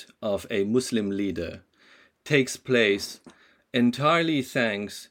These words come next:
to the much larger numbers of, of said Africans and, and Muslims. The book is, uh,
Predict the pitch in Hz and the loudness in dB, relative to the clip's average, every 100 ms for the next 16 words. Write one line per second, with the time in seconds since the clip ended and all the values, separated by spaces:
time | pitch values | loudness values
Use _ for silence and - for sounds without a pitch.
0 | _ - 107 104 135 - 120 120 113 113 | _ -4 0 2 0 -2 2 4 4 2
1 | 107 110 104 92 95 - - - _ _ | 0 0 0 -2 -6 -10 -18 -20 _ _
2 | - 98 90 87 - - 101 92 - 101 | 0 2 4 2 -4 -2 -2 -2 0 2
3 | 92 92 85 90 - 90 90 92 104 - | 2 0 -2 -4 -4 -4 -4 -6 -8 -10
4 | 87 85 87 90 - 98 - - - _ | -6 -4 -4 -6 -6 -8 -8 -14 -20 _
5 | _ - - - - - _ _ 151 151 | _ -20 -20 -20 -20 -20 _ _ -2 2
6 | 226 - - 156 151 143 127 117 117 131 | 0 -2 -4 0 2 2 0 -2 0 2
7 | 123 123 120 113 | 4 4 2 0